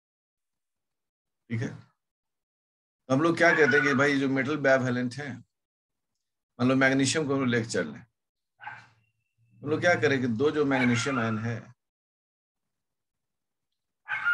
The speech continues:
binds to, binds to डीएनए polymerase three।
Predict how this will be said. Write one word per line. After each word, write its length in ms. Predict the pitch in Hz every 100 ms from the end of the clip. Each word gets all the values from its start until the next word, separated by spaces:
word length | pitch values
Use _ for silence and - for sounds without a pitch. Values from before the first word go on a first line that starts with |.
| 1077 - - - _ -
binds 500 | - 123 151 180 180 -
to, 140 | - 101 - - _ _ _ _ _ _ _ _ _ _
binds 500 | 92 107 123 131 123 - -
to 80 | - - _ _ _ _ _ _ - _ _ 110
डीएनए 400 | 110 156 180 190
polymerase 560 | 170 156 160 160 156 123
three। 240 | - 92